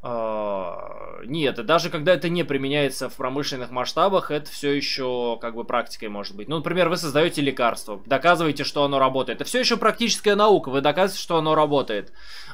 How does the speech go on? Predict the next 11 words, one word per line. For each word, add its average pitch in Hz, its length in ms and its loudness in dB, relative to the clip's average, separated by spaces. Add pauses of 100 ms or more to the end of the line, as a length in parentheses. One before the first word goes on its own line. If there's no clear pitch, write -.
А, 123 220 4
но 139 60 0
работает 156 440 4
оно 147 180 2
тоже 147 220 0
по 147 100 -8
практическим 143 500 -2
критериям. 143 460 -2
Критерии 170 320 0
проверки 147 640 -2
своеобразные. 123 960 -2